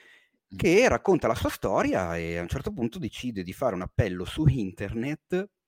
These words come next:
Speaker 2: per ritrovare la sua famiglia di conchigliette, che non vede da tempo perché è relegata in casa a vivere da sola con la nonna, mentre le altre conchigliette probabilmente sono fuori,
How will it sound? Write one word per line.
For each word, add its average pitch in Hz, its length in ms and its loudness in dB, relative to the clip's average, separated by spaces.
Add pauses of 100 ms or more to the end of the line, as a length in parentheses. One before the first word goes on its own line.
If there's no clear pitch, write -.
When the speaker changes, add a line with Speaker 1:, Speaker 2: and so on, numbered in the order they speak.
(520)
Speaker 2:
per 185 180 4
ritrovare 170 640 2
la 127 120 -2
sua 113 200 -2
famiglia 95 640 -2
di 92 200 -12
conchigliette, 85 840 -12 (340)
che 110 260 -4
non 98 140 -6
vede 101 220 -6
da 160 80 -4
tempo 147 420 -2
perché - 400 -6 (640)
è 120 120 2
relegata 113 640 0
in 117 120 -2
casa 95 420 -2
a 120 40 0
vivere 87 320 -8
da 92 80 -8
sola 90 400 -6
con 92 220 -6
la 107 80 2
nonna, 87 480 0 (140)
mentre 113 360 -4
le 117 80 0
altre 87 340 -6
conchigliette 90 580 -10
probabilmente 87 480 -6
sono 73 320 -16 (320)
fuori, 92 380 -4